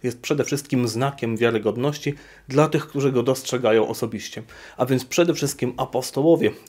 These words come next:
i uczniowie Pana Jezusa, ci, którzy widzą, e, m, dotykają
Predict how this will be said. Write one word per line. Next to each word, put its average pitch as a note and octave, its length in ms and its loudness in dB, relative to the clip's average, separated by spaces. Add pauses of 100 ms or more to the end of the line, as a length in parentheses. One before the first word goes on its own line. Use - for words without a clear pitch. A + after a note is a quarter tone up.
i D3 200 -2
uczniowie C#3 500 4 (320)
Pana A2 220 0
Jezusa, B2+ 360 0 (580)
ci, E3 140 2
którzy C3+ 260 2
widzą, B2 400 4 (280)
e, A#2 140 -2 (480)
m, B2 400 -2
dotykają C#3+ 840 4